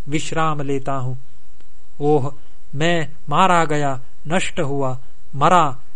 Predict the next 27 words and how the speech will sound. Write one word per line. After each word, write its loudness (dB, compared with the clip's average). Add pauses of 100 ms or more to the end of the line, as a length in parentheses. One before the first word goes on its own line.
ऐसा 0
जो 0
मैंने 0
बारंबार 0
शोक 0
किया 0
था, -2 (260)
वह 0
शोक 0 (280)
मेरा 0
बीत 0
गया, 0 (460)
अब 2
मैं 0 (140)
शोक 0
नहीं 0
कर 0
सकता। -2 (2250)
मैं 0 (260)
प्रबुद्ध 2
हूं, 2 (400)
प्रसन्न 0
हूं, 0 (320)
अपने -2
पारमार्थिक 0
धन -2
को 0